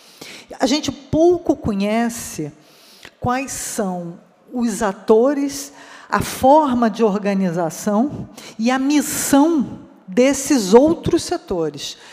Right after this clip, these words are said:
Não raro, a escola pouco sabe que o Conselho Tutelar tem que fazer, o Conselho Tutelar também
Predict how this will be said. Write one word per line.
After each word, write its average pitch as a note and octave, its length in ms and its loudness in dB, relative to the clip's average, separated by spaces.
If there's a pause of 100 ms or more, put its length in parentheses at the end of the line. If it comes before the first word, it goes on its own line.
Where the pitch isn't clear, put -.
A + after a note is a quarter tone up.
(120)
Não B3+ 220 2
raro, A#3 500 0 (180)
a G#3 120 0
escola G3+ 580 2
pouco - 380 0
sabe G#3+ 340 2
que - 80 -10
o G3 40 -12
Conselho G#3 420 -2
Tutelar F#3+ 520 -2
tem F#3 140 -10
que - 100 -18
fazer, G3 460 -4
o A#3 60 -4
Conselho G3 400 -6
Tutelar F#3+ 460 -2
também F#3+ 360 -6